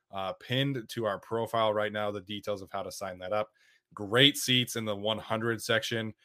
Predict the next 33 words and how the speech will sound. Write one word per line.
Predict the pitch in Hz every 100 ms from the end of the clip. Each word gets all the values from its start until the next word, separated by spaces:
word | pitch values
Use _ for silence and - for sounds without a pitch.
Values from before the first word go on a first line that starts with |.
| - _
courtesy | - 113 104 110 107
of | 101 92
Darren | 104 107 101
Bunch | 98 104 98
and | 95
Taylor | - 101 101
Santiago. | 87 92 82 90 110 113 113 107 _ _ _
So | - 95
please | - 139 131
go | 120
check | - 101
that | 98 101
out. | 113 113 92
You'll | 95
sign | - 110
up | 107 - -
for | - 104
our | 95 90
Patreon | 123 127 127 120
page, | 120 117 107 - _ _ _
comment | - 127 135 135 113
on | 110 104
the | 101
specific | - 101 - 95 95
post | - 110 107 - -
who | 120 110
you | 104 101
would | 98
be | 92 92
taking | - 127 131 110
to | - 95
the | 90
game, | 92 143 175 180